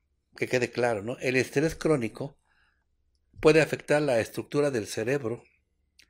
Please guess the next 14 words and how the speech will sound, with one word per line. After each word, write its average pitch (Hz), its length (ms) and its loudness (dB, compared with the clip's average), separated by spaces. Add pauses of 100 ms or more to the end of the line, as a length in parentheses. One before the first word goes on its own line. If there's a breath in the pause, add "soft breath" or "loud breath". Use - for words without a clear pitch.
(480 soft breath)
también 135 280 2
la 143 120 4
comunicación 120 720 -2
entre 123 200 -2
las 107 160 -2
células 131 300 -2
cerebrales. 113 880 -4 (1600)
Esto 117 360 -2
contribuye 139 540 0
¿a 131 60 0
qué? 196 160 0
Al 180 160 -2
envejecimiento 104 760 -4
cognitivo. 135 680 -2